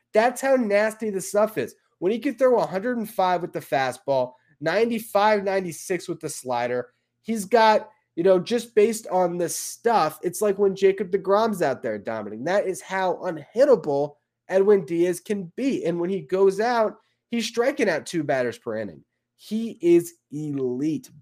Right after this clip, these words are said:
but there's just been something not quite there since he's been in a Mets uniform. And in two thousand nineteen, that's when it was glaring. Had a horrible year. Just gave up a ton of runs,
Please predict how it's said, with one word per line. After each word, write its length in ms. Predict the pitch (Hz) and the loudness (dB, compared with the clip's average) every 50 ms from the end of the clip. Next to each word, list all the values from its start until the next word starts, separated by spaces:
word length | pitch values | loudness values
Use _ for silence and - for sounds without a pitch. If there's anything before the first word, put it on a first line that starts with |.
| _ - | _ 0
but 200 | 170 147 135 - | 0 0 2 0
there's 220 | 131 120 117 - | -4 -6 -6 -6
just 400 | - - 175 185 185 185 - _ | -8 -6 -4 -4 -4 -4 -6 _
been 200 | - 160 156 139 | -2 -2 -2 -2
something 680 | 131 - - - - 165 170 175 - 185 175 156 127 120 | -6 -10 -12 -8 -6 -6 -6 -6 -6 -4 -4 -4 -2 0
not 320 | 131 131 135 - - _ | 0 0 -2 -2 -6 _
quite 340 | - - 135 131 123 - - | -6 -4 -2 -2 -2 -4 -4
there 300 | 127 120 113 98 82 - _ _ _ _ _ _ | -2 -2 0 -2 -4 -8 _ _ _ _ _ _
since 200 | 147 143 135 - | -6 -6 -4 -6
he's 120 | 135 123 | -8 -4
been 180 | 123 131 127 127 | -2 0 0 2
in 120 | 123 120 | 0 0
a 40 | 117 | -2
Mets 280 | 117 113 107 107 - | -2 -2 -4 -4 -6
uniform. 460 | 107 101 92 82 - - 95 98 110 117 | -8 -10 -10 -12 -10 -10 -8 -6 -6 -4
And 100 | 127 127 | -4 -4
in 60 | 127 | -4
two 160 | - 202 190 | -4 -4 0
thousand 340 | - 180 175 165 147 156 147 | 2 2 2 2 0 0 0
nineteen, 340 | 151 147 143 143 151 143 143 | 2 2 0 0 -2 -2 -2
that's 180 | 143 143 - | -2 0 0
when 100 | 151 131 | 0 0
it 40 | 127 | 0
was 180 | 127 131 127 - | 0 -2 -4 -4
glaring. 380 | 123 123 120 107 95 76 - _ _ _ _ _ _ _ | -2 -2 -2 -2 -4 -6 -12 _ _ _ _ _ _ _
Had 120 | 151 151 | 0 2
a 60 | 135 113 | 2 0
horrible 440 | 123 151 160 156 151 143 135 123 | 2 2 4 4 4 4 2 0
year. 300 | 117 110 101 76 - - _ _ _ _ _ - | 0 -2 -4 -6 -8 -14 _ _ _ _ _ -14
Just 160 | 131 127 - | -14 -8 -2
gave 180 | 156 151 147 | 0 2 2
up 120 | 139 - 123 | 2 0 -2
a 20 | |
ton 220 | 113 - 131 120 117 | -4 -2 0 0 0
of 100 | 117 123 | 2 4
runs, 420 | 160 190 214 208 202 196 185 | 6 6 6 6 6 4 0